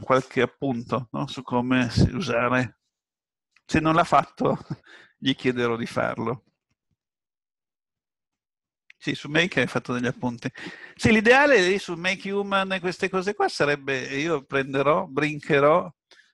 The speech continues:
Marlu, che, eh, ha imparato da poco e che ha fatto delle animazioni, e magari, eh, si può poi fare anche proprio un, un corso specifico proprio sul,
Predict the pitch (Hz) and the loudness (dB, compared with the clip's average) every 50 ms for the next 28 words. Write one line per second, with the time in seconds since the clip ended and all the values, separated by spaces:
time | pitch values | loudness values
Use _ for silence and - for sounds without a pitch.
0 | _ _ 139 135 139 139 139 143 139 147 160 180 208 226 247 240 - _ _ _ | _ _ -2 0 2 2 2 2 2 2 2 2 2 0 -2 -6 -10 _ _ _
1 | _ - - - - _ _ _ _ _ _ _ _ _ _ _ _ _ _ _ | _ -20 -20 -20 -20 _ _ _ _ _ _ _ _ _ _ _ _ _ _ _
2 | _ _ _ _ _ _ _ _ - - - - 107 - - - 135 135 131 131 | _ _ _ _ _ _ _ _ -10 -8 -6 -6 -6 -8 -10 -8 -6 -6 -4 -6
3 | 131 123 - 135 131 131 135 - 139 135 139 139 - 131 123 123 120 - - 120 | -6 -8 -6 -4 -4 -6 -2 -2 -2 -2 -2 -2 -4 -6 -6 -6 -6 -4 -4 -6
4 | 117 113 - - 185 208 202 - _ _ _ _ _ _ _ _ _ _ _ _ | -6 -6 -4 -6 -6 -6 -6 -10 _ _ _ _ _ _ _ _ _ _ _ _
5 | _ _ _ _ _ _ _ _ _ _ _ _ _ _ _ _ _ _ _ _ | _ _ _ _ _ _ _ _ _ _ _ _ _ _ _ _ _ _ _ _
6 | - 135 123 - - 120 113 - - 127 - - - 131 120 120 120 123 120 120 | -14 -14 -8 -2 -2 -2 0 0 -2 -4 -4 -2 -6 -4 -2 -2 -2 -2 -2 -4
7 | 127 127 127 147 156 - - - - 139 165 202 240 262 - - - 139 135 135 | -6 -6 -6 -6 -8 -8 -4 -2 0 0 0 0 -2 -2 -4 -4 -6 -6 -6 -4
8 | 139 165 185 180 160 151 147 135 123 127 123 123 120 123 127 127 127 127 - - | -4 -2 -2 -2 -4 -6 -8 -8 -6 -6 -6 -6 -6 -8 -8 -8 -4 -2 0 -2
9 | 139 - - 143 135 - 135 131 - - 127 127 127 131 - 131 - - 131 123 | 0 -2 -6 -8 -6 -6 -10 -6 -4 -2 -2 -2 -2 -4 -6 -6 -4 -4 -6 -6
10 | _ - 123 120 117 117 117 117 107 117 117 135 127 131 123 123 139 143 143 139 | _ -4 -4 -2 -2 -4 -6 -8 -10 -12 -12 -10 -12 -12 -12 -14 -14 -12 -12 -10
11 | 139 143 135 - 147 143 143 - - - 147 139 - - 139 131 - - 147 143 | -10 -10 -4 0 2 2 2 0 -2 -6 -8 -8 -4 -4 -6 -6 -4 -6 -8 -6
12 | - - 151 131 - 127 120 - - 135 143 - - - 135 127 131 - - - | -4 -4 -2 0 0 0 0 0 0 0 0 0 -2 -4 -4 -4 -4 -6 -10 -8
13 | 139 127 131 131 131 127 123 127 123 127 | -8 -6 -4 -4 -2 0 0 0 0 -2